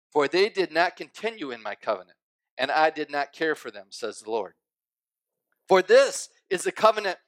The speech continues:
that I will make with the house of Israel after those days," says the Lord.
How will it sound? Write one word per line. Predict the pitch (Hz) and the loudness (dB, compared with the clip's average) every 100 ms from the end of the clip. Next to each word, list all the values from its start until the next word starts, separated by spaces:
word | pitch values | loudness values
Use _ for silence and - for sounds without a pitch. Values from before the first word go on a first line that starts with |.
| _ | _
that | 170 185 | -2 2
I | 208 226 | 4 4
will | 220 190 | 2 0
make | 175 226 226 | 0 0 0
with | 196 175 | -4 -2
the | 147 | 0
house | 175 196 196 | 4 2 2
of | 185 | -4
Israel | 196 165 160 156 _ _ - | -4 -2 -4 -4 _ _ 2
after | 180 175 - 180 | 2 0 -4 -4
those | 170 160 190 170 - | 0 2 2 0 -6
days," | 120 101 87 - - - _ _ _ _ _ _ _ | -6 -6 -8 -12 -12 -14 _ _ _ _ _ _ _
says | - 165 143 | 0 0 0
the | - | -4
Lord. | 127 113 92 | -4 -2 -4